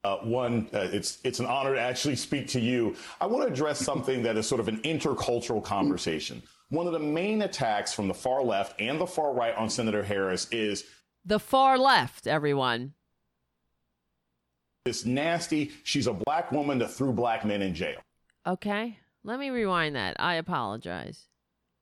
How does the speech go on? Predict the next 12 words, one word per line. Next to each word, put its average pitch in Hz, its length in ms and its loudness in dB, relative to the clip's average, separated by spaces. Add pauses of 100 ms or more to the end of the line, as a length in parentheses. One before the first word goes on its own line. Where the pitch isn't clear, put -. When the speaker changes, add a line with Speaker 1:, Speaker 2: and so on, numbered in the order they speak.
(140)
Speaker 2:
Is 208 420 2
this 175 460 0 (100)
nasty, 262 1200 0 (640)
"She's 220 320 0
a 220 80 4
black 247 440 2
woman 220 680 0 (240)
who 208 180 4
blew, 180 600 0
who, 190 400 0 (120)
who 165 140 -2
blew, 143 360 0